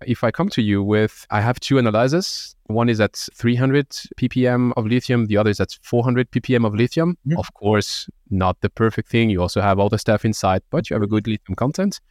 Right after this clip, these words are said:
Speaker 2: Mm-hmm.
Speaker 1: Are you actively looking into this kind of new projects? Or with everything you already have in your pipe, I mean, you're sitting, as you mentioned, on a resource which could be supplying the entirety of Europe. So maybe you don't need to have additional projects.
Speaker 2: I mean, we're always looking for opportunities.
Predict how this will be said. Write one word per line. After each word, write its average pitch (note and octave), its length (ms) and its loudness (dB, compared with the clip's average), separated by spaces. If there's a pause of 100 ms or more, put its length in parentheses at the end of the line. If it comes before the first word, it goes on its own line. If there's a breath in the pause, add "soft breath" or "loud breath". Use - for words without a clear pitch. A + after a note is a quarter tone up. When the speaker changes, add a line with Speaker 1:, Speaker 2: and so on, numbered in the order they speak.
(160 soft breath)
Speaker 2:
Mm-hmm. - 120 -20 (340 soft breath)
Speaker 1:
Are D3+ 120 2
you D3 200 4 (120)
actively C3 500 2
looking A2 480 2
into G#2+ 280 -2
this G#2 180 0
kind G2+ 200 0
of F#2+ 240 -2 (400)
new G2+ 140 0
projects? C3+ 600 -2 (120)
Or G#2+ 320 2 (100)
with A2+ 200 0
everything A#2+ 340 0
you A2+ 100 -2
already A#2+ 240 0
have B2 220 0
in A2 60 0
your G2 120 0
pipe, B2 400 -2
I G2 40 -8
mean, G2 180 0
you're G2 120 -2
sitting, F#2+ 420 0
as F2+ 120 -2
you F#2 80 0
mentioned, G2 520 0
on G#2 120 -2
a F#2 60 0
resource G2 440 0
which - 180 -2
could A#2 180 2
be G#2 100 0
supplying G2 600 0 (160)
the G2+ 80 2
entirety G#2 440 0
of F#2 100 0
Europe. G2 380 0
So - 80 -8
maybe G2+ 220 0
you F#2+ 200 -2
don't G#2 200 2
need G2 180 0
to G#2 100 -2
have F#2+ 160 0
additional F2 340 -2
projects. - 520 -6
Speaker 2:
I D#3+ 120 -2
mean, D3 340 0
we're E3+ 160 0
always C#3 300 2
looking A2+ 260 0
for - 160 0
opportunities. G2 680 -2